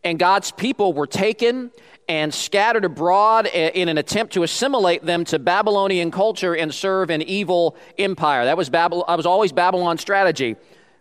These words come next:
Go in, invade, take over, but then take some of those people and then just kinda scatter, scatter them, uh, abroad. And Daniel was one of those exiled captives.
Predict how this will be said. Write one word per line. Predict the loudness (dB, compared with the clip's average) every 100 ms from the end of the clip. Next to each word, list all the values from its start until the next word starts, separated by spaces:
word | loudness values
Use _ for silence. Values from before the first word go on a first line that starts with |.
| _ _ 0
Go | 2 2
in, | 2 0 -2 -8 _ _ _
invade, | -10 -2 0 2 0
take | 0 0 2
over, | 0 0
but | 0
then | 0
take | 0 -2 0
some | -2
of |
those | 0 -2
people | -4 -2 0 0
and | 0
then | -2
just | -2
kinda | -2 -2
scatter, | -2 -2 0 0 -2
scatter | -4 -4 0 0
them, | 0 -2 -4 -10 -18 -4
uh, | -2 -2
abroad. | -4 -2 2 2 0 -8 _ _ _ -20 -6
And | -2 -2 0
Daniel | -2 0 0 2 2 2
was | 0 -2
one | 0 0
of | 2 0
those | 2 2 0 0
exiled | -2 0 2 4 2 0 -8 -12
captives. | -4 -2 -2 -4 -6 -8 -16